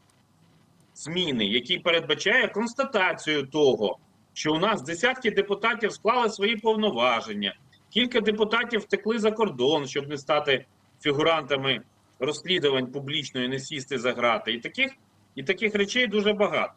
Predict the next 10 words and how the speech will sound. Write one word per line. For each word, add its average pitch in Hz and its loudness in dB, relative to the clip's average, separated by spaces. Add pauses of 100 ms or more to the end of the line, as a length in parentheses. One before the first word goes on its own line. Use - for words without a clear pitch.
(920)
Але 165 4
зараз 196 0
на 156 -2
кону 170 -4
стоять 175 -2
інтереси 208 0
держави, 180 2
бо 143 0 (500)
з - -14
кожним 156 0